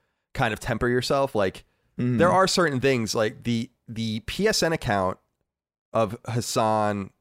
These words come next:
Speaker 1: Karaman leads to a YouTube channel called Twenty-seven twenty-seven. Silent Hills,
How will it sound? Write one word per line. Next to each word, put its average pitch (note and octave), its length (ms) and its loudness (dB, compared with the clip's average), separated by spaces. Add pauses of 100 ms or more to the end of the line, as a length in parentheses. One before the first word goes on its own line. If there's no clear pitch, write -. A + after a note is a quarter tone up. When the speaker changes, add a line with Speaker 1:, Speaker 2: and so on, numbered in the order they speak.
(200)
Speaker 1:
Karaman G#2+ 500 0
leads A2+ 220 -2
to B2 100 0
a G#2 80 0
YouTube A2+ 300 -2
channel G2+ 280 0
called F#2 200 -4
Twenty-seven A2 600 -2
twenty-seven. F#2 580 -2
Silent A2 360 -2
Hills, G#2 300 -4